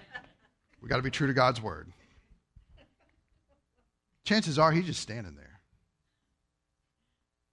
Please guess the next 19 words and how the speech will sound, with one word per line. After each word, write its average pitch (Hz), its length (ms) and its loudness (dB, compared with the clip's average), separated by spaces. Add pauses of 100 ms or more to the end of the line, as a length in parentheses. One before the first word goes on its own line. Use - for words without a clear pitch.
(120)
'Cause 190 140 4
it 180 100 4
doesn't 202 300 6
say, 190 480 6
"And 147 100 2
then 156 80 2
she 151 140 2
walked 156 280 6
down 156 200 6
the 139 80 2
way 147 280 4
and 127 120 -2
handed 135 200 0
him 123 140 -2
this." 110 300 -6
No, 139 360 2
it 151 100 0
just 175 180 0
says, 131 420 2